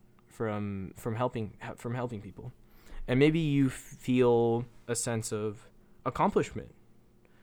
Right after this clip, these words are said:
when you see people succeed. And I think that the way that society is structured now, we,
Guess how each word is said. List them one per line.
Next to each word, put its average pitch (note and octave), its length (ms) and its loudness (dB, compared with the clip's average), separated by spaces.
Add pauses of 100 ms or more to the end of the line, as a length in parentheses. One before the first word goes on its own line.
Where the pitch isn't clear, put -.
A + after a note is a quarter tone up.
(320)
when A#2 480 0
you B2 100 0
see A#2+ 220 -2
people A2+ 380 -4
succeed. E3+ 500 -4 (2500)
And B2 420 -2 (200)
I C3+ 100 2
think G3+ 360 0
that D3+ 220 0
the B2+ 120 0
way B2+ 420 2
that G#2+ 460 -4 (1040)
society C#3+ 580 4
is A2 80 -2
structured A3+ 580 -2
now, C2+ 300 -14 (1700)
we, C3 580 4